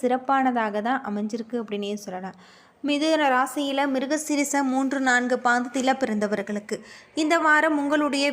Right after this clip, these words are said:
வீட்டில் இருப்பதால சிலருக்கு பூஜை வழிபாடுகள்ல மனக்கவலை குறையும். அது மட்டும் இல்லாமல் திக்கு திணறவர்களுக்கு தெய்வமே துணை என தத்துவம் பேச நேரலாம். எண்ணிய எண்ணங்கள் ஈடேறும் என்று சொல்வதற்கு இல்லை. அது மட்டும் இல்லாமல்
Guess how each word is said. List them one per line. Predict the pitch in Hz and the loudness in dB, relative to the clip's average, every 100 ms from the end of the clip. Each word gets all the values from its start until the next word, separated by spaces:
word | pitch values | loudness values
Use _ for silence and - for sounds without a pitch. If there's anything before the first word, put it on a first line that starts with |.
| 247 | -2
வீட்டில் | 254 269 262 | -4 -2 -2
இருப்பதால | 247 240 240 233 233 226 226 - - - | -2 0 0 0 0 0 -4 -8 -20 -6
சிலருக்கு | 320 311 320 320 311 | 0 2 2 0 -2
பூஜை | 285 294 294 262 | 0 0 0 2
வழிபாடுகள்ல | 247 254 269 262 262 262 247 269 240 | 2 2 2 2 2 2 2 2 2
மனக்கவலை | 233 277 269 226 220 220 | 0 0 -2 0 -2 -2
குறையும். | 214 196 190 - - - - 285 | -6 -6 -12 -14 -20 -14 -2 2
அது | 302 294 | 4 2
மட்டும் | 285 277 269 | 2 2 2
இல்லாமல் | 262 254 247 262 302 277 | 2 2 2 0 0 -4
திக்கு | 220 285 - | -2 -4 0
திணறவர்களுக்கு | 247 240 254 254 240 240 226 262 277 226 | 0 2 2 0 -2 -4 -4 -4 0 0
தெய்வமே | 233 240 254 254 220 | 2 0 0 -2 -2
துணை | 247 220 226 208 202 | 0 0 0 -2 -2
என | 247 - - - - | -2 -4 -16 -8 0
தத்துவம் | 285 285 339 320 294 | 0 2 2 2 2
பேச | 240 226 226 | -2 -2 -2
நேரலாம். | 208 196 202 196 - 220 262 | -2 -4 -6 -10 -10 -2 0
எண்ணிய | 277 311 302 254 | 2 2 2 0
எண்ணங்கள் | 254 302 285 285 240 220 | 0 2 2 0 0 0
ஈடேறும் | 226 233 226 214 | 0 0 0 -2
என்று | 214 247 294 | -2 -2 -2
சொல்வதற்கு | 233 214 220 220 214 214 190 | -2 -2 -2 -4 -4 -6 -4
இல்லை. | 185 277 - - - - 254 | -6 -6 -8 -20 -20 -8 -2
அது | 247 254 | 0 0
மட்டும் | 254 262 247 | 0 -2 -2
இல்லாமல் | 240 240 233 254 | -2 -2 0 -2